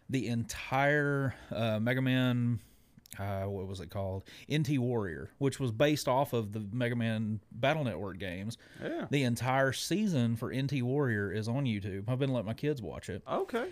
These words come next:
Speaker 1: And then the se-, the, the next season, which was, or the next series, which was Mega Man Access, which
Speaker 2: Okay.
Speaker 1: also kinda went along with,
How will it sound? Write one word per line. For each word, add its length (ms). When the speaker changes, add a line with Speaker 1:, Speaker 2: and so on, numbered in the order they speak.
Speaker 1:
And 180
then 180
the 80
se-, 360
the, 140
the 200
next 500
season, 460
which 180
was, 240
or 140
the 120
next 480
series, 520
which 220
was 160
Mega 200
Man 160
Access, 800
which 280
Speaker 2:
Okay. 80
Speaker 1:
also 440
kinda 300
went 240
along 420
with, 340